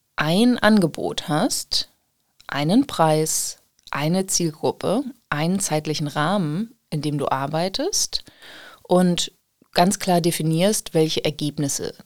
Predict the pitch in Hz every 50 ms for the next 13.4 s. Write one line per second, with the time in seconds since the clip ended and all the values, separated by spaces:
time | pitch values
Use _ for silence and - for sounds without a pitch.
0 | _ _ - 156 147 - 120 - - 120 - - - - - - - - - _
1 | - 165 - 156 156 147 147 143 135 - 143 135 127 117 135 - - 151 139 -
2 | - 147 143 131 135 123 135 135 _ _ _ _ _ _ - - _ _ _ -
3 | - - - 156 160 156 156 - 156 - - - 151 - - - - - - -
4 | - - - - - - - - _ - 180 180 170 165 151 - - - - _
5 | _ _ _ _ _ _ _ _ _ - - 180 - - 208 254 370 381 - 220
6 | 175 165 151 - 156 - 165 165 160 - - - - - 180 208 277 339 277 -
7 | - - 165 185 233 - - 185 180 - - 190 180 170 165 - 165 180 - -
8 | - 185 185 180 180 175 175 - - 165 165 - - 160 151 - 160 160 160 160
9 | - 160 156 147 147 160 170 180 175 - _ _ _ - - - 160 147 151 170
10 | 180 175 160 - - 214 240 254 - - - 156 156 - 151 156 151 147 139 143
11 | 160 - - - - 147 147 - - 151 147 - - 160 156 135 - 143 - -
12 | 160 160 156 151 151 - 160 160 160 160 - - 156 147 147 147 - - 151 147
13 | 151 - 151 147 151 151 147